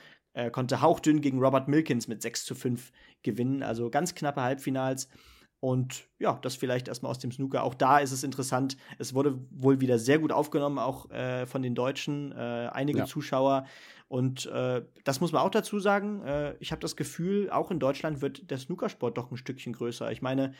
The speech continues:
Speaker 1: auf Twitter, wenn man da immer so ein bisschen mitliest, äh, in, bei dem, unter dem Hashtag bei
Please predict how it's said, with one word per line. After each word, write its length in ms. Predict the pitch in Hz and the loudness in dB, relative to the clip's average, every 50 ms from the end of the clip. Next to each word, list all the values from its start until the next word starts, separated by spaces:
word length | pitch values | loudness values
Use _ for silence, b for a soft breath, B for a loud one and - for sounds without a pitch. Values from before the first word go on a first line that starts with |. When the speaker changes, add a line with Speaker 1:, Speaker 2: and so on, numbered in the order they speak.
| B B B B B B | B B B B B B
Speaker 1:
auf 160 | - 120 123 | -8 -6 -6
Twitter, 320 | - - 151 151 175 147 | -4 -4 0 2 2 2
wenn 80 | 143 143 | 2 0
man 100 | 143 139 | 0 2
da 80 | 139 139 | 2 0
immer 240 | 135 143 147 143 | 0 0 -2 -2
so 80 | 131 135 | -2 -2
ein 60 | 135 | -4
bisschen 240 | 139 135 - 147 143 | -4 -4 -2 -2 -2
mitliest, 480 | 160 156 - 156 156 160 160 160 - - | -2 -2 0 2 2 2 2 0 -6 -4
äh, 300 | 123 135 135 135 135 135 131 - | -2 0 2 2 0 -2 -6 -8
in, 240 | - 143 139 135 - | -6 -6 -6 -6 -4
bei 100 | - 135 | -4 -4
dem, 160 | 135 131 139 131 | -2 -2 -6 -4
unter 180 | - 156 143 151 | -4 -2 0 0
dem 140 | 135 131 131 | 0 2 2
Hashtag 400 | 147 156 156 - 156 147 - - | 0 0 0 -2 -4 -4 -2 0
bei 320 | 135 131 131 131 127 | 0 2 2 2 0